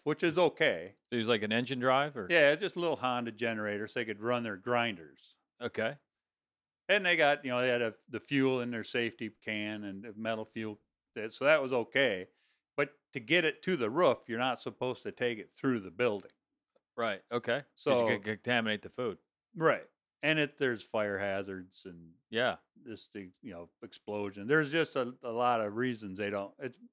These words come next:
Speaker 1: the biggest one is, I'm s-, uh, I would have never thought about contaminating the food, but, um, they have,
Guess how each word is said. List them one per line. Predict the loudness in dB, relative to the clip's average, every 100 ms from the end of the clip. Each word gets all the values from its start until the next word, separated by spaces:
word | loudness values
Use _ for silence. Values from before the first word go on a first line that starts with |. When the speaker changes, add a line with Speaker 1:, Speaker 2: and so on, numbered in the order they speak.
| _ _ _
Speaker 1:
the | -6
biggest | 2 4 4 0
one | -4 2
is, | 2 2
I'm | -2 -8
s-, | -10 _ -12
uh, | -10 -10 _ _ _ _ _ _ -2
I | 2
would | 2 2
have | 0
never | -2 -4 -4
thought | -2 -2
about | -2 -4 -8
contaminating | -12 -8 -6 -6 -8 -12 -14
the | -10
food, | -6 -4 -6 -10
but, | -18 -20 _ _ _ _ _ _ _ _ -4
um, | -4 -4 -8
they | 0
have, | 2 2